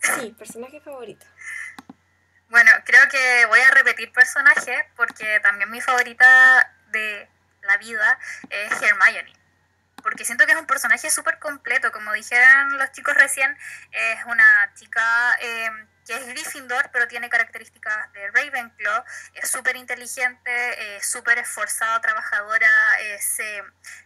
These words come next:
Speaker 2: siendo ella, eh, una muggle que llega a este mundo mágico, se esfuerza el doble y el triple por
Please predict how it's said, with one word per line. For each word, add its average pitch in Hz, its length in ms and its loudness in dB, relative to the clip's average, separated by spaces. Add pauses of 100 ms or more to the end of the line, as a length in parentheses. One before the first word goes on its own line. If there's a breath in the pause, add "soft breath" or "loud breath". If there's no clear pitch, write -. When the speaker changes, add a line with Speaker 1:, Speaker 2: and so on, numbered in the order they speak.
Speaker 2:
siendo 277 400 -4
ella, 277 640 0 (100)
eh, 220 480 -6 (720)
una 233 440 2
muggle 269 520 -2
que 247 120 -14
llega 262 580 -2
a 240 80 4
este 240 240 -10
mundo 254 280 -14
mágico, - 420 -6 (160)
se 247 160 -4
esfuerza - 400 -4
el 220 80 -10
doble 254 260 -6
y 240 60 -14
el 202 120 -16
triple 233 360 -14
por 226 220 -12